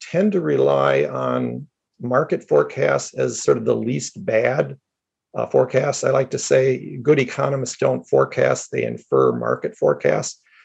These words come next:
So I try to look at what the markets are predicting and use that as a guidepost.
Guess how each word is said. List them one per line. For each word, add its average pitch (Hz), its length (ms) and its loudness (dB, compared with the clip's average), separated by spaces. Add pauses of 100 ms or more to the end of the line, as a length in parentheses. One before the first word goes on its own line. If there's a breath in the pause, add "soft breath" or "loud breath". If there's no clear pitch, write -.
So - 160 -2
I 160 80 4
try 180 200 4
to 143 100 4
look 143 200 2
at 131 100 -4
what 139 180 2
the 139 80 -2
markets 131 480 -2
are 71 60 2
predicting 165 760 -2
and 123 120 -2
use 120 200 -2
that 131 200 2
as 120 120 -2
a 117 60 -6
guidepost. 131 800 0